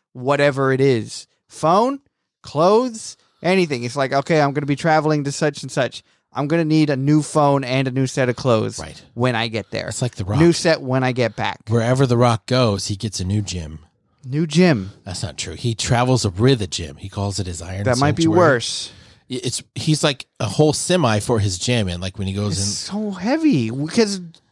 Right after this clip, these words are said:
Speaker 1: it's, it's gotta be a lot of free weights.
Speaker 2: Oh, it's so much. Like, if you look on his Instagram, you're like, "Holy shit, that, like, twenty-four Hour Fitness doesn't have that many weights."
Speaker 1: Mm-hmm.
Speaker 2: And there's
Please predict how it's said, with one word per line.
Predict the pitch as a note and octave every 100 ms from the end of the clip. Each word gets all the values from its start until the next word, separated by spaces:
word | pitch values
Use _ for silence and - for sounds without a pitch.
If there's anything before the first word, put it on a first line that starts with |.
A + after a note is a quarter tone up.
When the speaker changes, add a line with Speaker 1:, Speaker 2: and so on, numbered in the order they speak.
| _ - -
Speaker 1:
it's, | G3 G3 -
it's | G#3+ G#3
gotta | G3 A#3+
be | G3 D#3+
a |
lot | D3
of | C3+
free | - G3+
weights. | B3 F#3+ A#3+ - -
Speaker 2:
Oh, | D#3+ C#3
it's | -
so | - C#3
much. | A#2 - - - -
Like, | A#2 - -
if | C3 B2+
you | E3
look | D#3 D#3 D#3
on | D3
his | B2+
Instagram, | C3+ C3 C#3 C#3 C3+
you're | B2+
like, | A#2+ -
"Holy | - - F3 F3+ G#3 G3+ G3+ G3
shit, | - G3+ D#3 -
that, | D3 B2+ -
like, | C3 - - - _ _ _
twenty-four | - F#3+ F#3 G3+ F#3
Hour | D#3+
Fitness | - A#3 F3+
doesn't | - C3
have | B2 G#2+
that | A2
many | G2+ G2
weights." | G2 F#2 D#2 -
Speaker 1:
Mm-hmm. | G#2 A2 G#2+ A2+
Speaker 2:
And | C#3
there's | D#3 D3+